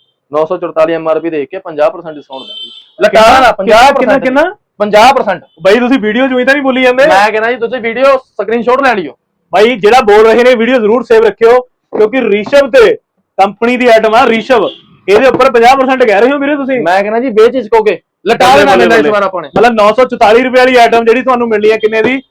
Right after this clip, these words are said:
Speaker 2: ਚਾਰ ਸੌ ਬਹੱਤਰ ਰੁਪਈਆਂ ਦੀ।
Speaker 1: ਇਹਦਾ ਮਾਲ ਆ, ਮੋਹਰ ਲੱਗੀ ਹੋਊਗੀ, ਹਰ ਇੱਕ ਕੱਲੀ ਕੱਲੀ ਚੀਜ਼ ਦੇ ਉੱਤੇ ਕਾਦੀ ਬਣੀ ਹੋਈ ਆ, ਕਿਵੇਂ ਬਣੀ ਆ, ਹਰ ਇੱਕ ਚੀਜ਼ ਆ।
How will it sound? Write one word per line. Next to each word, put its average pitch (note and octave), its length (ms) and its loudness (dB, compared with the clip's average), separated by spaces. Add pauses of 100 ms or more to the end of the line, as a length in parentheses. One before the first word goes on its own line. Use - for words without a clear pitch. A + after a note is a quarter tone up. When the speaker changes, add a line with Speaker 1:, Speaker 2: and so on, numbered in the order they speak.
(240)
Speaker 2:
ਚਾਰ A3 180 2
ਸੌ C4+ 120 -2
ਬਹੱਤਰ B3 420 -2
ਰੁਪਈਆਂ A#3+ 300 2
ਦੀ। F#3 80 -2
Speaker 1:
ਇਹਦਾ A#3 180 -4
ਮਾਲ E3+ 280 0
ਆ, G#3+ 140 2 (340)
ਮੋਹਰ F#3+ 260 2
ਲੱਗੀ F#3+ 260 -2
ਹੋਊਗੀ, G#3+ 360 -2 (360)
ਹਰ F#3 80 0
ਇੱਕ A#3 160 -2
ਕੱਲੀ A3 260 0
ਕੱਲੀ G#3+ 200 0
ਚੀਜ਼ F#3 240 -4
ਦੇ F#3+ 60 2
ਉੱਤੇ G3 200 0
ਕਾਦੀ G3 340 0
ਬਣੀ F#3 220 -2
ਹੋਈ G3 180 -4
ਆ, G3+ 100 4
ਕਿਵੇਂ G3 320 -2
ਬਣੀ F#3 220 -4
ਆ, F#3+ 100 -2
ਹਰ F3+ 140 -4
ਇੱਕ G3+ 180 -8
ਚੀਜ਼ F#3 260 -12
ਆ। F#2+ 80 -20